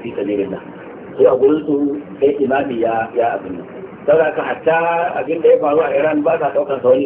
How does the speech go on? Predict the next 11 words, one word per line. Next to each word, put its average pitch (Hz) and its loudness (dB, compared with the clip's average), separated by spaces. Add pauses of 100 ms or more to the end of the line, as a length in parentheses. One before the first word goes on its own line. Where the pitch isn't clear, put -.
jihadi 120 0
ne, 117 -4
abin 135 0
nan - -2 (200)
kawai 151 4
dadi 139 -2
ne 127 -2
kamar 135 2
yadda 156 2
barawo 139 2
zai 139 2